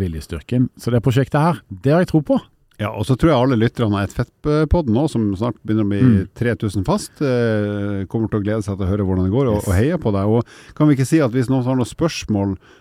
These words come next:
Speaker 2: om hva han Roger gjør, eller til Roger, som vi kan ta opp med han fra gang til gang, for jeg tipper vel du kommer til å være innom her, eh, ja,
Speaker 1: Mm.
Speaker 2: flere ganger, det vet vi. Så legg det ut i Facebook-gruppa vår, så tar vi det med i, eh, når vi skal snakke med deg neste gang.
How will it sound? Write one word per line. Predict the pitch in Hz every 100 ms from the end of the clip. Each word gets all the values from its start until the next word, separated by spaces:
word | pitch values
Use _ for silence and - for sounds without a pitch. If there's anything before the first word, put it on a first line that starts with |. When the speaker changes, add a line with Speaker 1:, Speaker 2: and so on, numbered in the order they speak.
| _
Speaker 2:
om | 127 123
hva | 117 127
han | 113 110
Roger | 127 113 107
gjør, | 120 156 113
eller | 110 113
til | - 131 110
Roger, | 151 170 101
som | 107
vi | 104
kan | 101 104
ta | 120
opp | 147 -
med | 101
han | 95 95 95
fra | - 101 98 98 98 98
gang | 101 127
til | 117
gang, | 123 214 175
for | - 113
jeg | 113
tipper | - - 120
vel | 92
du | 90
kommer | 82 101
til | 98
å |
være | 92 101
innom | 156 90
her, | 82
eh, | 85 82 85
ja, | 156
Speaker 1:
Mm. | 156
Speaker 2:
flere | 135 113
ganger, | 98 104
det | 117
vet | 98 -
vi. | - - - - - -
Så | 185 175
legg | 165 151
det | 139
ut | 143
i | 120
Facebook-gruppa | 117 117 151 170 175 113
vår, | 90 90
så | - 107
tar | 127
vi | 123
det | 104
med | 98 117 107
i, | 90 85
eh, | 87 90 90 87 92 92
når | 92
vi | 92
skal | - 92 87 87
snakke | 80 104 -
med | 95
deg | 85
neste | -
gang. | 82